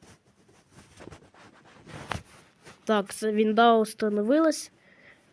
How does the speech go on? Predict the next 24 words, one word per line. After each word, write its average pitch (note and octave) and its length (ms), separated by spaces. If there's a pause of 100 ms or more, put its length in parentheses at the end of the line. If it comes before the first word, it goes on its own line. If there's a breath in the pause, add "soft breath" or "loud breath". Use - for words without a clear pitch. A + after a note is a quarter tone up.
(680)
Ні, G#3+ 120
я G#3+ 100
буду A#3+ 200
називати C4 480
віндою, A3 520
а F#3 40
не F#3 60
П - 260
К F3 140
О. F3 180 (460 soft breath)
Все, D#4+ 320
робочий A3 360
стол A3+ 260
запустився. - 1400 (400 loud breath)
Ще A3+ 240
за A3 400
кадром F#3+ 960 (160)
подокачаю F#3+ 1000 (220)
програми. F3 540 (1800 loud breath)
Так, G3+ 280
я G#3+ 80
вже G#3+ 160
все G#3+ 260
скачав. B3+ 520